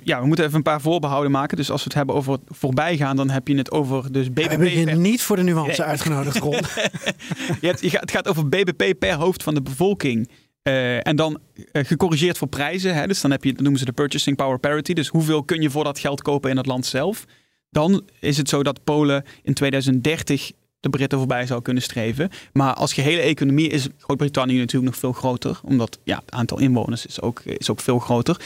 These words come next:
Speaker 1: Maar het zou wel kunnen zijn dat inderdaad de levensstandaard in Polen de facto groter, eh, hoger zal zijn dan Groot-Brittannië in tweeduizend dertig. Maar dat is dus afhankelijk van wat gaat er gebeuren binnen de E U, wat gaat de Brexit doen, gaat de V K misschien weer terugkomen?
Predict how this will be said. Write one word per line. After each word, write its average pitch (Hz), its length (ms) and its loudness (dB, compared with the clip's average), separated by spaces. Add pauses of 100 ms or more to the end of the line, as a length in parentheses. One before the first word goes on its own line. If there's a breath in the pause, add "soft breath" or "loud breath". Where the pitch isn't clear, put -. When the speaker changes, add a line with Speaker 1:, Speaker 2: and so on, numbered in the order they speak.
(320 loud breath)
Speaker 1:
Maar 151 380 2
het - 120 -4
zou 196 200 2
wel 156 180 4
kunnen 147 260 2
zijn 127 220 2
dat 143 200 0
inderdaad 135 300 0
de 143 60 0
levensstandaard 143 600 2
in 131 140 0
Polen 156 340 2
de 131 80 -2
facto 143 360 -2
groter, 160 500 -2 (640)
eh, 113 360 -2
hoger 196 360 0
zal 156 140 0
zijn 143 300 2
dan 143 280 0 (240)
Groot-Brittannië 135 680 0
in 139 80 0
tweeduizend 123 400 0
dertig. 127 420 -2 (440 soft breath)
Maar - 120 -2
dat 139 80 2
is 135 80 -6
dus 143 160 0
afhankelijk 131 420 0
van 123 140 0
wat 131 140 0
gaat 120 180 -4
er 123 60 -2
gebeuren 127 280 2
binnen 117 180 0
de 107 60 0
E 110 100 2
U, 147 200 4
wat 143 180 0
gaat - 140 -6
de 127 80 -10
Brexit 143 400 0
doen, 139 220 2
gaat 127 200 -4
de 123 80 -4
V 127 160 0
K 127 200 -2
misschien 120 260 0
weer 101 140 -2
terugkomen? 147 720 0